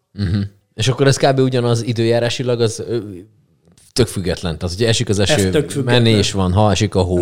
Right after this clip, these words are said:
Speaker 1: ha
Speaker 2: Nagyon,
Speaker 1: bármi van.
Speaker 2: igen, igen. Jellemzően a versenyidőszakunk az nekünk március elejétől tart, így, ö, hát most már ugye kitolódott az ősz is, tehát így azt
Speaker 1: Mhm.
Speaker 2: mondom, hogy november eleje, november közepe, de a legtöbb verseny az nyárra esik.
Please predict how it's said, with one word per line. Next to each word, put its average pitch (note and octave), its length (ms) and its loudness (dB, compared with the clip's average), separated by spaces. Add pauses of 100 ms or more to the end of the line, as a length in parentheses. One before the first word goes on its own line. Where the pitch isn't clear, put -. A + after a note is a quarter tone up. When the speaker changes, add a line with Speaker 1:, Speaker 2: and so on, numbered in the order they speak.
Speaker 1:
ha F2 80 4
Speaker 2:
Nagyon, F3 140 6
Speaker 1:
bármi - 340 4
van. F#3 200 2
Speaker 2:
igen, C#3 220 2
igen. C#3+ 160 0
Jellemzően E3 440 0
a C#3+ 80 0
versenyidőszakunk C#3+ 760 -2
az C#3 80 -6
nekünk C3+ 280 -8
március C#3+ 500 -6
elejétől C3+ 580 -8
tart, C3+ 400 -8
így, C3 260 -10 (420)
ö, C#3+ 120 -8
hát D#3+ 180 -10
most E3 160 -8
már D#3+ 100 -2
ugye D3 120 0
kitolódott C#3 600 -4
az C3 140 -8
ősz C3+ 240 -4
is, C3+ 140 -8
tehát C3 220 -12
így G2 100 0
azt E2+ 100 -2
Speaker 1:
Mhm. G2 80 -2
Speaker 2:
mondom, C3+ 200 -4
hogy C#3 80 -6
november C3+ 380 -6
eleje, C3 280 -10
november C3 460 -8
közepe, E3+ 480 -6 (420)
de C#3+ 120 -6
a C#3 40 0
legtöbb D3 320 -4
verseny C3+ 360 -4
az B2+ 100 -10
nyárra C3 360 -6
esik. D#3 460 -8